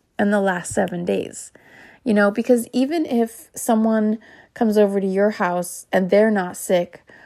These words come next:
what if their child was sick? Or what if their spouse was sick? You know, so they could be carrying, you know, basically the sickness or the virus or whatever it is.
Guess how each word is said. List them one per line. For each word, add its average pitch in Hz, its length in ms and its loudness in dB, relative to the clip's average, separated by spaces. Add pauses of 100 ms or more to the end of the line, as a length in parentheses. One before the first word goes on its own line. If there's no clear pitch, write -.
(140)
what 254 200 6
if 285 120 2
their 311 140 -2
child 302 480 -6
was 196 160 -10
sick? - 400 -14
Or 214 140 -2
what 220 180 0
if 220 200 -2
their 214 360 -2 (220)
spouse 294 520 -4
was 190 160 -6
sick? - 400 -12 (420)
You 208 140 0
know, 196 380 0
so 254 180 2
they 233 280 4
could 262 220 0
be 214 140 -2
carrying, 214 1000 -2 (440)
you 202 320 -4
know, 180 420 -2 (100)
basically 190 720 0 (460)
the 208 260 -2
sickness 202 720 -2 (300)
or 190 140 6
the 185 100 2
virus 185 540 -4
or 160 160 0
whatever 196 440 2
it 190 80 -2
is. 170 420 0